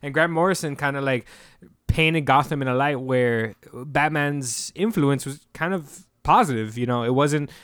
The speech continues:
necessarily, like, the whole, you know, like you said, the whole dark and dreary shtick. It was very much, like, I, I'm not gonna call it, like,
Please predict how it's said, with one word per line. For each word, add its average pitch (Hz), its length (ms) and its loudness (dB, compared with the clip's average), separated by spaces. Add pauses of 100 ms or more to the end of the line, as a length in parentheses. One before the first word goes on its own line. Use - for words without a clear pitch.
(140)
necessarily, 151 640 2
like, 143 140 -2
the 139 140 0
whole, 143 600 0
you 135 100 -8
know, 135 260 -6
like 135 180 -4
you 135 60 -8
said, 151 160 -6
the 127 80 -4
whole 139 160 -2
dark 131 260 -2
and 127 100 -8
dreary 135 300 -6
shtick. - 440 -12 (300)
It - 40 -12
was 135 200 -2
very 143 260 2
much, 139 400 -2
like, 120 420 -2 (320)
I, 151 100 2
I'm 147 200 4
not 160 140 2
gonna 156 140 0
call 147 200 2
it, 143 60 2
like, 131 340 -2